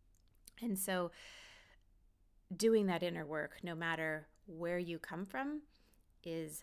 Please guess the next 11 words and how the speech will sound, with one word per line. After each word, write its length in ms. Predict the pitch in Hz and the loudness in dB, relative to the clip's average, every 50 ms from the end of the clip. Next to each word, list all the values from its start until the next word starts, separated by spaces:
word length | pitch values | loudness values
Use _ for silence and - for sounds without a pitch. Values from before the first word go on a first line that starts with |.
| - - | -14 -16
where 600 | - 160 151 165 160 156 156 156 156 156 151 - _ _ - - _ _ _ _ - - _ - - | -16 -12 -10 -8 -8 -6 -6 -6 -6 -8 -10 -14 _ _ -20 -20 _ _ _ _ -20 -20 _ -20 -16
it's 220 | - 160 - - - | -16 -14 -10 -4 0
at. 400 | 170 175 156 - - - - - - - | 2 2 2 0 -2 -8 -14 -14 -14 -12
This 180 | - 175 156 135 | -8 -8 -6 -6
is 120 | 165 160 | -6 -6
the 120 | 156 165 160 | -6 -6 -6
secret 340 | - - 165 - - - - | -4 -4 -4 -2 -2 -4 0
sauce 380 | - 185 180 147 - - - - | 2 4 4 2 2 -4 -8 -10
here, 260 | - 156 - - - - | -8 -8 -10 -10 -10 -8
right? 340 | - 165 165 170 185 - - - - - - - - - | -6 -4 -2 -2 -4 -6 -8 -20 -20 -20 -20 -20 -20 -14
So 480 | - - - 202 190 180 175 175 160 | -8 -2 2 2 4 4 4 2 0